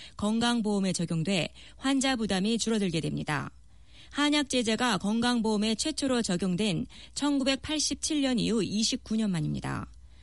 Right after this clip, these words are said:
어제 대한한의사협회와 보건복지부에 따르면 전날 이 같은 내용의 한약 제재 급여 목록 및 상한 금액표 개정안이 고시됐습니다.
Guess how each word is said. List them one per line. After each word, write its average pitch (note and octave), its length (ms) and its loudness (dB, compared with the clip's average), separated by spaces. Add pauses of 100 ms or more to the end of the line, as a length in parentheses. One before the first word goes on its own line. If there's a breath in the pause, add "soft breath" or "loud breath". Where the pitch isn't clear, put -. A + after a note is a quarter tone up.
(380 loud breath)
어제 A3 280 2
대한한의사협회와 B3 1300 2 (220 loud breath)
보건복지부에 A3 840 0
따르면 E3 480 0 (420 loud breath)
전날 A#3 380 2
이 G#3 100 0
같은 C#4 380 2
내용의 F#3+ 540 2
한약 C#4+ 420 2
제재 A3+ 300 2
급여 A3 280 0
목록 F#3 320 2
및 F#3 220 0 (280 loud breath)
상한 C4+ 420 2
금액표 A3+ 560 0
개정안이 F#3 520 0
고시됐습니다. D3 840 -2